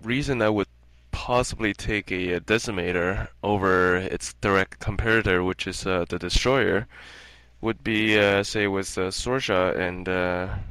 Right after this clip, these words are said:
her, uh, feat Assassination. So with one focus, you can get two shots out of, uh, the Decimator at power fifteen instead of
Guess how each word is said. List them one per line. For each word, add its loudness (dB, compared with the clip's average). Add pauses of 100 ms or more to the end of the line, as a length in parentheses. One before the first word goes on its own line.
her, -2
uh, -2
feat -4
Assassination. -2 (460)
So 2
with 2
one 2
focus, 2
you -4
can -4
get 0
two -4
shots 0
out 2
of, 4
uh, 2
the -2
Decimator -2
at -4
power -2
fifteen 0
instead -6
of -2